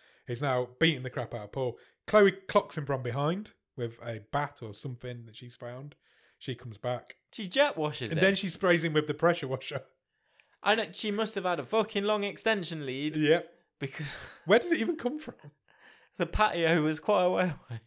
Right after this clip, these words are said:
Speaker 1: Fuck knows. And then Paul destroys him with Mickey's bat, beats the crap out of him.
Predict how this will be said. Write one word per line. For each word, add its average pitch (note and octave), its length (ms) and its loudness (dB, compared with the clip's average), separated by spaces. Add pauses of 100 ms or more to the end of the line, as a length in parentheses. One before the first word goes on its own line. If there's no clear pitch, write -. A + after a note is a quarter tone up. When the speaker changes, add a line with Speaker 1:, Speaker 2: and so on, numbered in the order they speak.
(380)
Speaker 1:
Fuck G#2+ 260 -14
knows. - 380 -20
And D3 100 -4
then D#3 140 0
Paul D#3+ 300 8
destroys C3 480 -2
him A2+ 100 -6
with A2 140 -10
Mickey's A2 280 -14
bat, C3 300 -4
beats A#2 220 -12
the A#2 80 -18
crap A2 260 -14
out G2+ 160 -12
of G2+ 60 -16
him. G2+ 180 -16